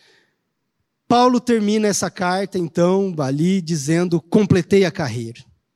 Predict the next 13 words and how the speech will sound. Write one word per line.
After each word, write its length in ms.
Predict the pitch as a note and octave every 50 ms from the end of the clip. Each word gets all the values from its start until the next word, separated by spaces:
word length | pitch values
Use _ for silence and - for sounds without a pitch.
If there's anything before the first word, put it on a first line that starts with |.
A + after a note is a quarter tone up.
| _ _ -
Mas 260 | B3 C4+ C4+ A3+ A3
um 240 | C#4+ D4 D4+ D4+ D4+ - _ _ _ _ G3+
dia 260 | F#3+ G#3 A#3+ B3+ C4
ele 140 | C4 B3+ C4+
iniciou 400 | C#4 B3+ - - D4 A#3 G#3 G#3
o 40 |
caminho. 540 | - - A#3 A3+ F#3+ E3 D3+ C#3+ C3+ - - _ _ _ _ _ _ _ _ _ _ _ _ _ _ _ _ _ _ _ _ _ _ _ _ _ _ _ _ _ _ _ _ _ _ _ _ _ _ _ _ _ _ _ _
Teve 260 | - G#3+ G#3+ E3+ G3
um 100 | G3+ F#3+
tempo 340 | - - G#3+ G#3+ G#3 - F#3
de 80 | D3+
estudo, 560 | D#3+ - - - A3 A#3+ C4+ C#4 C#4 - - - - - - - - - - - - - - _ _ _ _ _
fez 800 | _ - - G3 G#3 G#3+ G#3+ F#3 E3 - - - - - -